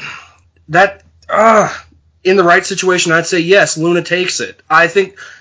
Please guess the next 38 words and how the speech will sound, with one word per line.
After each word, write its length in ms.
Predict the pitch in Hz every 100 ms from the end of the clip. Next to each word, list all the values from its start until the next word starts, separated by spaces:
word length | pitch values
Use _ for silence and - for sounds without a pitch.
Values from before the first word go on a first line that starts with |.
| -
I 120 | 170
think 340 | 180 214 208 _ _ -
for 120 | 185
the, 220 | 175 151 _ _ _ _ - - - _ _ _
she's 300 | - 226 220
such 180 | 226 233
a 60 |
good 240 | 180 220 220
person 380 | 196 202 196 190
and 100 | 165
such 240 | 190 185
a 60 | 170
fearless 480 | 185 190 190 -
person 640 | - - 202 226 - 180 160
in 200 | 165 185
the 60 |
stories 640 | 160 - 233 208 143 143 - - - _ 151
that 420 | 147 160 - -
if 160 | 170
there 140 | 202 202
was 160 | 196 175
a 40 |
situation 580 | 180 208 202 202 196 180
that 80 | 165
required 680 | 147 139 - 170 180 196 190
her 180 | 190
to 100 | 180
lift 340 | 156 160 180 -
the 100 | 175
hammer 580 | 170 170 160 147 131 127 _ _ _ -
and 160 | 160
defend 320 | 156 147 196 196
somebody 600 | 196 185 180 175 175 170
or, 160 | 156
or 200 | 156 170
something 440 | 160 196 190 196 180
like 200 | 175 170
that, 280 | 196 190